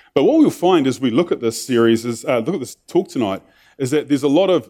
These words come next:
symbolism. And we go, "Oh, yeah, symbolism from the Old Testament, and, and what does all that mean?" Well,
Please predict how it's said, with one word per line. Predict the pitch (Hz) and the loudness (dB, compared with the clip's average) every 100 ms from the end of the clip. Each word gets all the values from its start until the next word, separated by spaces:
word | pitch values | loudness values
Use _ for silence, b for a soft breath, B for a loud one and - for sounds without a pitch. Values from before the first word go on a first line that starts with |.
| - | -16
symbolism. | - - 190 180 170 139 123 90 _ _ _ _ _ _ _ - - | -12 -4 -4 0 0 -2 -4 -12 _ _ _ _ _ _ _ -16 -2
And | 143 | 2
we | |
go, | 127 127 107 | 2 0 -2
"Oh, | 135 139 135 | -2 -2 -2
yeah, | 127 135 | -4 -8
symbolism | - 147 139 139 131 | -8 -4 0 0 -2
from | 117 123 | -8 -4
the | 120 | 0
Old | 123 127 | 0 0
Testament, | - 123 - 117 120 - | -4 -18 -10 -8 -8 -10
and, | 104 _ b b b | -16 _ b b b
and | 120 | -2
what | |
does | 135 127 | -2 0
all | 135 | 0
that | 127 113 | 0 -4
mean?" | 120 139 117 | -6 -4 0
Well, | 135 131 | 0 -2